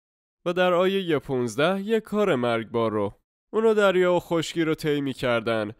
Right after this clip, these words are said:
تا کسی رو دو برابر بدتر از خودشون سزاوار جهنم کنن.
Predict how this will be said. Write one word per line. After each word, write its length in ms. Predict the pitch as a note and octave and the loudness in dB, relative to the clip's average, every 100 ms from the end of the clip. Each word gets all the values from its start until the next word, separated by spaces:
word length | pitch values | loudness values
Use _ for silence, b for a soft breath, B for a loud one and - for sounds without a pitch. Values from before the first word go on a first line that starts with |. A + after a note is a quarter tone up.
| b | b
تا 140 | - A3 | -4 -4
کسی 380 | A#3+ A3+ A3 | -2 -4 -2
رو 120 | F#3+ F#3 | 0 2
دو 160 | F#3+ | 2
برابر 420 | F3 E3+ D#3 D#3 | 2 2 2 2
بدتر 400 | C#3+ D3 - C#3+ | 2 -2 0 -2
از 160 | C#3 - | -2 -4
خودشون 460 | C3+ B2 A#2+ A#2+ A2+ | -4 -4 -4 -4 -4
سزاوار 600 | - F3 F#3 F#3 G3+ F3+ | -4 -2 0 2 2 0
جهنم 640 | D3+ D#3+ D#3 E3 F3 D3+ | -2 -2 -2 -2 -2 -2
کنن. 480 | - A2+ G#2 E2+ | -2 -2 -2 -4